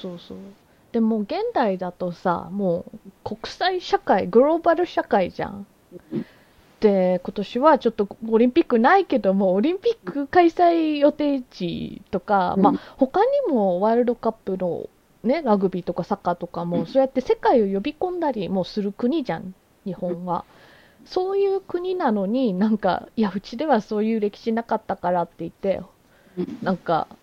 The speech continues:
Speaker 1: 学ばないのは、非常になんか、なんだろう、不誠実かなってちょっと思う。
Speaker 2: うん。
Speaker 1: あともう、
Speaker 2: そうだ。
Speaker 1: 日本にも黒人いるし、
Speaker 2: うん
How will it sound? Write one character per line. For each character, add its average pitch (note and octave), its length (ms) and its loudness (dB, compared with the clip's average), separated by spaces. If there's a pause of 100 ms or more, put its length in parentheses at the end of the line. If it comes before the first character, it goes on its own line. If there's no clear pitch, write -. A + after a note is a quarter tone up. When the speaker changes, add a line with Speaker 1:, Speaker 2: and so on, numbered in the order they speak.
(640)
Speaker 1:
学 A3 300 4
ば A#3 140 4
な A#3+ 140 4
い G#3+ 100 4
の F#3 140 -2
は、 - 300 0 (560)
非 G#3 240 -6
常 A#3+ 420 4
に A3+ 220 0
な A3 100 0
ん G#3+ 100 0
か、 - 320 -4 (1160)
な F#3 120 -2
ん F3 60 -2
だ E3 140 -4
ろ F#3+ 100 -10
う、 - 20 -10
不 - 140 -8
誠 A3 240 0
実 F3 280 -10
か D#3+ 140 -6
な A3+ 200 2
っ C#4+ 80 -10
て - 100 -8
ち - 120 -16
ょ - 60 -18
っ - 40 -20
と - 80 -14
思 - 100 -14
う。 - 260 -14
Speaker 2:
う - 0 -
ん。 B3 200 -14 (1080)
Speaker 1:
あ A#3 100 0
と G#3+ 160 0
も G#3+ 120 0
う、 G#3+ 40 2
Speaker 2:
そ F#3+ 120 2
う E3+ 160 -6
だ。 - 180 -20 (260)
Speaker 1:
日 A3+ 100 2
本 C5+ 260 -2
に E4 80 0
も F3 160 -2 (200)
黒 D4+ 280 -6
人 E4+ 460 -8
い A#3+ 100 -4
る F#4 120 -2
し、 F#3 460 -12 (540)
Speaker 2:
う G3 60 0
ん - 140 0